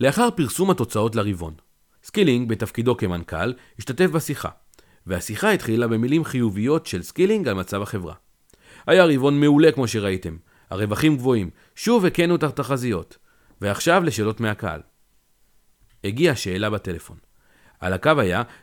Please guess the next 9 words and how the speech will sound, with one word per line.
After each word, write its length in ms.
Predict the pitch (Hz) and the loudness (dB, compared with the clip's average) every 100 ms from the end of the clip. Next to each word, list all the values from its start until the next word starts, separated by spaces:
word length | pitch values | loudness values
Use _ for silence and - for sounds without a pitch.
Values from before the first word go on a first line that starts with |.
| - | -2
ריצ'רד 420 | 160 220 220 170 | -2 2 0 0
גרובמן 420 | 117 135 92 80 78 _ _ | 0 0 0 -8 -12 _ _
מהייטפלד 640 | 92 82 139 165 - 175 160 | -8 -2 -2 -2 0 -2 -2
קפיטל. 440 | 113 90 80 80 - _ _ _ _ _ - | -6 -6 -10 -14 -18 _ _ _ _ _ -6
העוזר 320 | 95 95 139 | -4 -2 -2
של 180 | 135 95 | -4 -8
סקילינג 400 | - 156 151 98 | -2 0 0 0
מעדכן 360 | 85 85 85 | -4 -6 -10
אותו 280 | 82 101 123 | -8 -6 -8